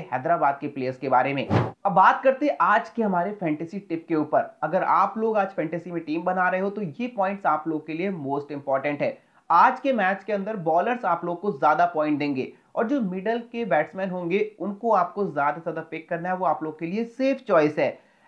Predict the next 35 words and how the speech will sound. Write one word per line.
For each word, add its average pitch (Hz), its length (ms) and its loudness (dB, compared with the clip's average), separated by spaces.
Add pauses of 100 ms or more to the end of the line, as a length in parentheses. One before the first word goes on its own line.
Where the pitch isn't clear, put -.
एक्स 220 240 2
फैक्टर 202 340 0
जो 220 120 -2
रहेंगे 214 320 -2
वो 220 120 0
आज 170 160 4 (100)
के 165 120 0
स्पिनर्स 196 460 -2
रहेंगे। 202 360 0 (300)
मुंबई 240 260 6
की 277 120 0
तरफ 247 260 0
से 247 100 0
रोहित 165 260 2
शर्मा, 185 340 2 (280)
जसप्रीत 147 480 -6
बुमराह, 165 300 2 (380)
तिलक 165 300 4
वर्मा 165 240 0
और 165 280 -2
पीयूष 170 320 0
चावला 147 300 4
आप 131 300 0
लोग 143 160 -6
के 151 80 -4
लिए 160 220 0
मस्ट 127 360 0
पिक 151 180 -2
है। 135 220 2 (400)
वहीं 233 220 4
हैदराबाद 208 520 4
की 240 80 -6
तरफ 214 280 -2
से 220 140 0 (160)
राहुल, 175 480 4